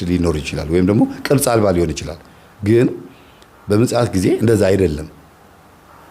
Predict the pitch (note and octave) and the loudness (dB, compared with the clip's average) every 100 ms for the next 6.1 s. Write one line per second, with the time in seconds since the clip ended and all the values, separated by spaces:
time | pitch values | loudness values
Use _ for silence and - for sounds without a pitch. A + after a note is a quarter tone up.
0 | - - - F#2 A2 F#4 - - - - | -20 -20 -6 0 2 2 -4 -16 -20 -20
1 | - - - - - - - - - - | -20 -8 -4 0 0 0 -4 -16 -20 -20
2 | - - - D#3 D#3 D3+ B2+ A#2 G2 F2 | -20 -12 -2 4 4 4 4 2 2 0
3 | E2+ D#2 D#2+ D#2 - - _ _ _ - | -2 -4 -10 -12 -20 -20 _ _ _ -20
4 | - - G#2 B2+ A#2 A2 C#3 E4+ - - | -20 -8 0 4 4 4 2 0 -4 -20
5 | - - - - - - - - - - | -20 -20 -20 -20 -20 -20 -20 -20 -4 2
6 | C3 | 4